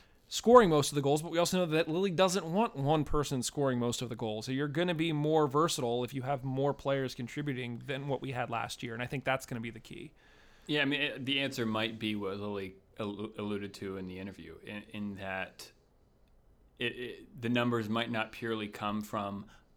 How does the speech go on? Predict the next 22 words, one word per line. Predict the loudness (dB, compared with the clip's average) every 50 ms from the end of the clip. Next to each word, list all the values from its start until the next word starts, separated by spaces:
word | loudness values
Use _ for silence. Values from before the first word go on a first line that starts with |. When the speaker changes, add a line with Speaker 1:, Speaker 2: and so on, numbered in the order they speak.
| -6 -4
Speaker 2:
another | -2 0 0 0 0 0 -2 -4 -6
striker | -6 -4 -4 -4 -4 -4 -4 -4 -4
on | -4 -4 -6
the | -10
field | -8 -6 -6 -6 -6 -6
putting | -6 -6 -4 -4
in | -6 -6
goals, | -6 -6 -6 -6 -8 -10 -6 -4
it | -4 -4 -2 -4
might | -4 -4 -4 -4 -6 -8
come | -10 -10 -10 -8 -8 -8 -8 -10
from | -8 -6 -4 -4 -4 -4 -6 -8 -10 -14 -18 -20 -20 -20 -20 -20 -20 _ _ -8
an | -6 -6 -4
increase | -2 -2 -2 -2 -2 -2 -4 -4 -4 -4
in | -6
the | -6 -6
production | -4 -4 -4 -4 -4 -6 -8 -10
of | -8 -8
the | -8
midfielders | -6 -6 -8 -8 -8 -8 -6 -6 -6 -8 -8 -10 -10 -12 -14 -14 -14
creating | -10 -8 -6 -6 -6 -6 -10
chances. | -10 -10 -12 -12 -12 -14 -16 -16 -16 -18